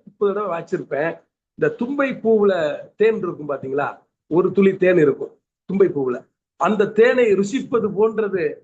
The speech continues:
இந்த, அஹ், முள் கிரீடம்ங்கிற சிறுகதையை ஒவ்வொரு முறையும் வாசிப்பது. ஒவ்வொரு முறையும் அந்த தும்பை பூவின் தேனை ருசிக்கிற போது, அஹ், நமக்கு எந்த ஒரு சந்தோஷம், எந்த ஒரு, அஹ்,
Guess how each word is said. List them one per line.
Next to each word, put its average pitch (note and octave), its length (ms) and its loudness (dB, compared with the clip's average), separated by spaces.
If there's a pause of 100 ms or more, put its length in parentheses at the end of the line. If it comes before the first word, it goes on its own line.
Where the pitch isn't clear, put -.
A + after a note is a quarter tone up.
(180)
இந்த, D#3 460 -8 (220)
அஹ், C3+ 180 -4
முள் A#3 240 2
கிரீடம்ங்கிற F3 500 2
சிறுகதையை E3 840 -2
ஒவ்வொரு G#3 360 0
முறையும் G3+ 420 0
வாசிப்பது. C3+ 580 -10 (280)
ஒவ்வொரு B3 480 0
முறையும் B3 360 -2
அந்த G3+ 180 -2
தும்பை G#3 360 -2
பூவின் G3+ 340 -2
தேனை F3+ 360 0
ருசிக்கிற F3+ 480 -4
போது, F3 460 -2 (260)
அஹ், - 40 -4
நமக்கு E3+ 320 -2
எந்த G3 400 0
ஒரு E3 140 -10
சந்தோஷம், - 600 -4 (240)
எந்த G3 320 -8
ஒரு, E3 460 -4 (200)
அஹ், C#3+ 420 -6